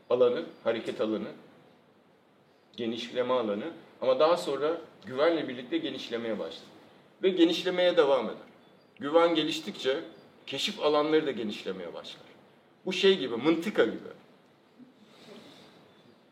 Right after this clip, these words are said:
Kabile,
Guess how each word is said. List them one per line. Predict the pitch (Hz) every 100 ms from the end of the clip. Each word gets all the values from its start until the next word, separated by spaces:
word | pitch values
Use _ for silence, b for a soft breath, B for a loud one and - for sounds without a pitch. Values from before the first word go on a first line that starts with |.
| _ _ _ - - _ _ _ _ _ _ _ _ _ _ _ _ _ _ _ _ _ _ _ _
Kabile, | - 175 180 151 180